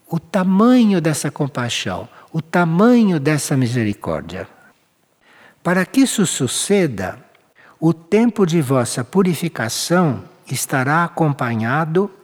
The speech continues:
pela definição de vossos caminhos e principalmente pela entrega absoluta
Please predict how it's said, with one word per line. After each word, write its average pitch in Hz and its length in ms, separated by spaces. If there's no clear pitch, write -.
pela 147 260
definição 175 1120
de 175 160
vossos 147 440
caminhos 110 1040
e 143 140
principalmente 190 1300
pela 160 280
entrega 165 760
absoluta 147 1300